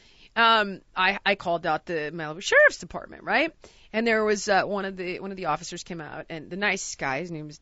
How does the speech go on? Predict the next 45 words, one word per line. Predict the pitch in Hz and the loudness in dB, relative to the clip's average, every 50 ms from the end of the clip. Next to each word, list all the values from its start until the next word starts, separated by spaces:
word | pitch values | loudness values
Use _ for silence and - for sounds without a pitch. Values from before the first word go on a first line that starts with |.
| _ - | _ -4
Deputy | 185 165 - - 170 165 | -4 -4 -4 -4 -14 -14
Carey. | - - - 151 - - 151 202 294 - _ _ - _ - _ _ - _ _ - | -14 -14 -16 -14 -14 -12 -14 -14 -16 -16 _ _ -20 _ -20 _ _ -20 _ _ 2
And, | 220 233 240 240 240 240 | 4 6 6 6 6 6
um, | 226 226 226 226 220 220 - - | 6 6 6 6 4 2 0 -2
you | 294 | -2
know, | 277 262 | 0 0
we | 285 269 | 0 0
just | 269 - 285 | -2 0 0
ended | 269 277 269 247 | 0 0 0 0
up | 254 226 | -2 -2
striking | - - 247 233 226 226 | 0 0 0 0 0 -2
up | 214 208 196 | -2 -4 -4
a | 208 | -6
conversation, | - 208 185 185 185 180 - 185 170 165 160 - 196 180 180 180 - - | -8 -8 -8 -8 -10 -10 -10 -8 -8 -8 -8 -8 -8 -8 -8 -10 -12 -10
and, | - 185 180 180 175 175 175 180 185 - _ _ _ _ _ - _ - | -8 -6 -6 -4 -4 -4 -4 -6 -8 -12 _ _ _ _ _ -20 _ -2
um, | 185 185 180 180 180 175 170 175 - _ _ _ | 0 2 4 4 2 2 -2 -4 -10 _ _ _
he | - - 240 240 - - | -14 -12 -12 -12 -12 -8
emails | 262 294 370 453 480 427 302 220 180 160 165 - - | -2 0 2 2 4 4 4 2 2 -2 -4 -10 -10
me | 185 165 147 | -10 -10 -10
the | 123 147 | -10 -12
other | 135 - 139 | -12 -12 -12
day, | - 127 107 107 - - | -14 -12 -12 -10 -10 -12
and | 170 180 | -12 -12
he's | 180 180 160 160 - | -10 -10 -10 -8 -8
like, | 151 139 175 - | -8 -8 -8 -8
"Hey, | - 302 339 359 | -6 -4 -4 -2
Jill, | - - 320 311 311 | 0 0 2 4 4
I | 302 | 4
hope | 269 302 311 311 - | 2 2 -2 -2 -4
you're | 294 285 | -6 -2
well." | 262 277 277 277 285 285 | 0 2 4 4 4 4
He's | 277 254 202 | 2 0 -2
like, | 208 143 - 214 | -4 -4 -2 0
"Wife's | 247 285 294 - | 0 0 0 0
pregnant | - - 294 294 294 269 262 | -2 -2 0 0 0 -2 -4
with | 269 220 | -4 -4
the | 226 | -6
third | - - 285 294 294 247 - | -6 -4 -2 -2 -2 -6 -8
kid." | - 277 269 277 294 294 285 | -6 -2 0 2 2 2 0
And | 233 226 | 0 -4
I | 202 | -4
was | 202 202 | -4 -6
like, | 220 233 - | -6 -6 -4
"Oh, | 494 | -4
that's | 523 508 | -4 0